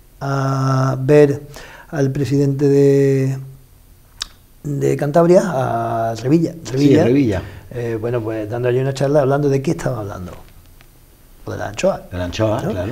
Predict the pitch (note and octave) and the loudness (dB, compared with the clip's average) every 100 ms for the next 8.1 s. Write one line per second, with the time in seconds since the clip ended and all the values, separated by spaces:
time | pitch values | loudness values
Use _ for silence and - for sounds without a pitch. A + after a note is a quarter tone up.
0 | D#3+ A#2 G#2+ A2 - - A2+ D#3+ B3 G3+ | -10 -12 -10 -10 -10 -6 0 2 2 2
1 | B2+ A2 F#3 E3 E3 F3 C#3 B2+ G#2 G#2 | 0 4 4 6 4 4 2 2 0 -2
2 | A#2 A#2+ G#2 A#2+ A#2+ A2+ A2+ A2+ B2+ A#2+ | -4 -6 -4 -4 -2 0 0 2 0 4
3 | D3+ F3+ D3 D3 E3+ C3 A2 A2+ D#3 C3+ | 6 6 8 8 8 4 -4 0 2 0
4 | A2+ A#2+ C3 B2+ B2+ D3+ E3 - E3+ - | 0 2 4 2 2 2 2 4 4 2
5 | - - - - A2 G#2 D3 F#3+ F#3 - | -8 -20 -18 -10 -8 -2 2 2 0 -2
6 | C3 B2+ B2+ B2 B2 C#3+ D3+ D#3+ E3 G3+ | 0 4 4 2 2 2 4 4 4 2
7 | D#3+ D3+ E3 D#3+ B2+ B2+ B2 B2 C3+ D3+ | 2 4 4 4 4 2 2 4 4 4